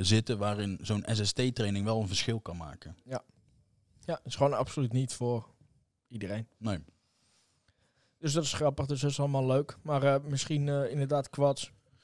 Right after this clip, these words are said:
Speaker 2: Als jullie
Speaker 1: Ja,
Speaker 2: nou,
Speaker 1: dat is wel
Speaker 2: als,
Speaker 1: ja.
Speaker 2: als iedereen op deze channel nou denkt van, "Hey, quads is niet leuk, we willen wat anders zien, laat het even op tijd weten."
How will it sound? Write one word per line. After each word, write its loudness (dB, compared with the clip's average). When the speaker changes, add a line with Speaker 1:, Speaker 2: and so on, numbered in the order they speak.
Speaker 2:
Als -2
jullie 4
Speaker 1:
Ja, 10
Speaker 2:
nou, 8
Speaker 1:
dat 4
is 8
wel 6
Speaker 2:
als, 4
Speaker 1:
ja. -8
Speaker 2:
als -4
iedereen 0
op -4
deze 2
channel 0
nou 0
denkt -4
van, -4
"Hey, 0
quads 0
is -2
niet 0
leuk, 2
we -2
willen 0
wat -2
anders 0
zien, -4
laat 2
het -4
even -2
op -10
tijd 4
weten." 0